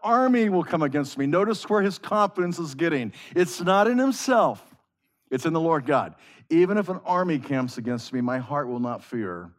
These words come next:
And though war would rise against me, in this I'd be confident." But he keeps touching on this area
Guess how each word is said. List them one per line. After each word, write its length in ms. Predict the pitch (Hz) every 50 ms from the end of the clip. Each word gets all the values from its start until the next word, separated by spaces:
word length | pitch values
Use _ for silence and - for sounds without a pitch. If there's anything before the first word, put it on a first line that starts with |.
| _ _ _ _ _ _ _ _ _ _ _ _ _ _ _ _ _ _
And 160 | - 117 123
though 140 | 139 135 131
war 280 | 127 131 139 143 143 147
would 140 | 143 131
rise 300 | 127 131 123 120 120 117
against 440 | 123 107 123 127 117 - - - -
me, 180 | 101 101 98 98
in 100 | 95 95
this 220 | 104 101 98 -
I'd 160 | 101 98 101
be 60 | 98 101
confident." 580 | - - 107 92 87 - - 82 78 73 -
But 100 | - 123
he 40 | 127
keeps 280 | - - 156 147 - -
touching 480 | - - 139 139 - - - 123 123
on 100 | 120 117
this 180 | 117 107 - -
area 520 | - 123 120 113 110 104 98 101 95 95